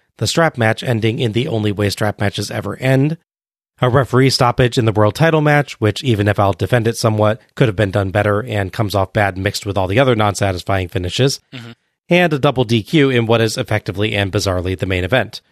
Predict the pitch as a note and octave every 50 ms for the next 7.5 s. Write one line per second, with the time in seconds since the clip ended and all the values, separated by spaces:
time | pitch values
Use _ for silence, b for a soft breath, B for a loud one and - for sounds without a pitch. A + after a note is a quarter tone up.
0 | _ - - - D#3 C3 A#2 G#2+ - - - - _ _ _ _ _ _ _ _
1 | _ _ _ _ _ _ - C3 B2+ A#2 G#2+ - - - D#3+ D#3+ D#3 C#3+ A#2 B2
2 | B2+ A#2+ A2+ - G#2+ G2 F2 E2 G#2+ G2+ G2+ G2+ A#2+ B2+ A2 A2 G#2 - - -
3 | - - B2 A2+ G#2+ G2+ F#2+ E2+ G2 G#2+ F#2 E2 - A2 G#2+ A2+ A2+ - A2 G#2
4 | F#2+ E2 F#2 G2 F#2+ F#2 F#2 F2+ F#2+ - - G#2+ F2+ - A2 - F#2 F#2 F#2 -
5 | G#2 F#2+ F2+ F2+ F2 - - F2+ F2 F2+ G2 G2+ F2 E2 F2 F2+ - _ _ _
6 | _ _ _ _ _ _ _ _ - G#2 G#2 - A2+ A2+ A2+ G#2+ G2 G2+ F#2 G2+
7 | F#2 - - - F#2+ - - E2+ F2 -